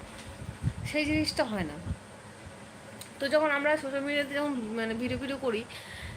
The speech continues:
তখন যদি লাইভে গেলাম, ধরো তোমরা তো আমার সাথে কথা বলছো, কিন্তু আমার কথাগুলো তোমরা শুনছো, আমি কিন্তু এখান থেকে বুঝ-, মানে, দেখছি যে আমার সাথে এই চারজন, পাঁচজন, আটজন, দশজন এরকম লাইভটা দেখছি, কিন্তু তারা তো ওই পার থেকে আমার কথাগুলো শুনছে, আমার গল্প করতে আরও ভালো লাগছে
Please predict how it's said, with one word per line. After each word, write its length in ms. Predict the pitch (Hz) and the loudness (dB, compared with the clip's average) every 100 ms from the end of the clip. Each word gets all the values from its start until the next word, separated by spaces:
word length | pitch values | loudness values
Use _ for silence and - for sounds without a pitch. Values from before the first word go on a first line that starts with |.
| - - | -10 -8
তখন 160 | 240 | -2
যদি 140 | 254 262 | 0 4
লাইভে 400 | 226 214 226 240 | 4 4 2 2
গেলাম, 380 | 233 196 220 233 | 2 0 -2 0
ধরো 180 | 269 | 2
তোমরা 220 | 294 277 269 | 4 2 2
তো 80 | 262 | 2
আমার 120 | 254 | 0
সাথে 160 | 262 254 | -2 -2
কথা 180 | 220 240 | 0 0
বলছো, 220 | 226 220 | 0 0
কিন্তু 180 | 233 254 | -2 -2
আমার 100 | 262 | 0
কথাগুলো 300 | 226 240 262 | -2 -2 -2
তোমরা 180 | 269 262 | 0 0
শুনছো, 440 | - 277 240 214 | 0 0 0 -2
আমি 220 | 190 214 | -2 -2
কিন্তু 200 | 247 277 | -2 0
এখান 160 | 277 269 | 0 0
থেকে 120 | 269 | 0
বুঝ-, 260 | 262 247 214 | -2 -6 -4
মানে, 200 | 233 226 | -4 -2
দেখছি 400 | 254 294 - 196 | -2 -2 -4 0
যে 80 | 208 | 0
আমার 240 | 214 226 | 0 0
সাথে 360 | 226 220 233 208 - | -2 -2 0 0 -4
এই 100 | 247 | -2
চারজন, 520 | 240 202 196 202 202 202 | 0 0 0 -4 -6 -4
পাঁচজন, 360 | 196 190 202 196 - | -4 -4 -4 -4 0
আটজন, 460 | 214 202 202 196 | 0 0 -4 -4
দশজন 360 | 196 196 202 190 | -2 -4 -4 -4
এরকম 460 | 196 202 214 208 214 - - - - - 208 | -4 -4 -2 -4 -4 -8 -10 -10 -12 -12 -4
লাইভটা 280 | 196 196 214 | -2 0 -2
দেখছি, 300 | 208 185 - - | -2 -2 -4 -4
কিন্তু 160 | 254 269 | -4 2
তারা 180 | 269 262 | 2 4
তো 100 | 269 | 4
ওই 120 | 262 | 4
পার 100 | 262 254 | 2 0
থেকে 140 | 285 262 | 0 0
আমার 140 | 254 | 2
কথাগুলো 340 | 240 233 240 233 | 2 2 2 0
শুনছে, 320 | 233 208 - | -2 -2 -2
আমার 180 | 220 233 | -2 0
গল্প 240 | 220 208 196 | 2 2 -2
করতে 220 | 196 - | -6 -4
আরও 100 | 185 | -2
ভালো 280 | 185 175 165 | 0 -2 -2
লাগছে 320 | 165 - - | -4 -6 -8